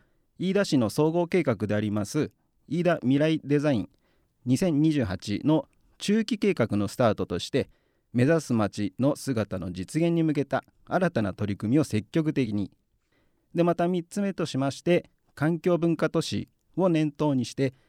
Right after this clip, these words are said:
環境の視点から暮らし、経済を再生していく取り組みと、こういった三つの柱を掲げて編成しております。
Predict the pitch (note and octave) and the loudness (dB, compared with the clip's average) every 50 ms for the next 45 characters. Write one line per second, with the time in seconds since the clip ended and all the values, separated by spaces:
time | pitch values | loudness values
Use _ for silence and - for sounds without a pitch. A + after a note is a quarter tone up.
0 | _ _ _ _ _ _ - D3+ D#3+ E3 D3+ F3+ E3+ E3+ E3+ - - G#3+ F3+ C#3 | _ _ _ _ _ _ -2 0 0 0 2 0 0 0 0 -2 0 0 0 0
1 | - G#2+ F#2+ F2 - _ _ _ _ _ - B2 A#2+ B2 A#2+ - - B2 A2 - | 2 0 -2 -2 -4 _ _ _ _ _ -2 0 2 2 2 0 -2 -4 -4 -2
2 | - D3 C#3 A#2+ A2 A2 B2+ D3+ D3 - B2+ C#3 D3 - D#3+ D#3+ C#3+ - - D#3 | 0 0 2 2 2 2 0 0 0 2 0 0 0 0 0 -2 -2 -2 -2 -2
3 | C#3 - C3+ C3 C3 B2 A#2+ - A#2+ A2+ A2+ - - - _ _ _ _ _ _ | -2 0 0 2 2 2 2 0 0 0 -2 -2 -6 -14 _ _ _ _ _ _
4 | - - E3 E3 D#3+ - - F3 E3 - - C#3+ D3 - D#3 C#3 A#2+ A2 - A#2+ | -2 0 0 0 0 0 0 0 0 2 2 2 2 2 2 0 0 0 0 0
5 | A2 G#2+ F#2+ - G#2 G2 F#2+ G2 F#2+ - - E3 E3+ D#3+ - _ _ _ _ _ | 0 0 0 -2 -4 -4 -4 -6 -4 -2 2 2 2 2 0 _ _ _ _ _
6 | - - A2 G2+ G2 F#2 - - F#2 F2+ - - - F#2 F#2+ G2+ G#2+ B2 B2+ - | -6 -2 -2 0 0 -2 -2 -2 -2 -2 -2 -2 0 0 2 2 2 0 0 -2
7 | F#2+ - | -6 -14